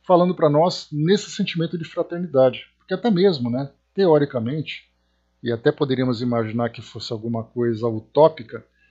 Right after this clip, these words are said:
que todo mundo hoje tem consciência do objetivo da sua encarnação. Então, mesmo que os espíritos ali não tenham afinidade, ambos, não apenas uma parte,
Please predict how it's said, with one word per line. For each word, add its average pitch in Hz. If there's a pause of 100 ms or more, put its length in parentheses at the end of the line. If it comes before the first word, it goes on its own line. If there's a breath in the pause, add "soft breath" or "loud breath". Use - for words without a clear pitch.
(500)
que 202 (640 soft breath)
todo 226
mundo 165
hoje 131 (220)
tem 214
consciência 175
do 160
objetivo 151
da 147
sua 151
encarnação. 143 (800)
Então, 147
mesmo 170
que -
os 127
espíritos 127
ali 117
não 131
tenham 131
afinidade, 131 (520 soft breath)
ambos, 196
não 156
apenas 135
uma 120
parte, -